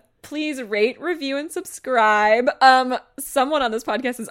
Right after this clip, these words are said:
already reviewed the podcast with my favorite review, uh, so far from Ramona Singer Sharts. Uh, it's true.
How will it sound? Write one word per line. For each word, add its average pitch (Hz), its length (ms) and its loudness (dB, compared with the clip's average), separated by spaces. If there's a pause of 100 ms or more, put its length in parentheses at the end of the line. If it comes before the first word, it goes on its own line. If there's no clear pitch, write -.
already 196 320 0
reviewed 190 340 -8
the 190 60 -14
podcast 196 680 -6
with 214 260 -8
my 208 280 -2
favorite 208 360 -4
review, 180 520 -8
uh, 185 240 -2
so 185 240 -8
far 185 320 -4
from 175 240 -14
Ramona 180 340 -12
Singer 170 300 -12
Sharts. 196 480 -8
Uh, 190 40 -4
it's 165 220 -8
true. 349 160 -8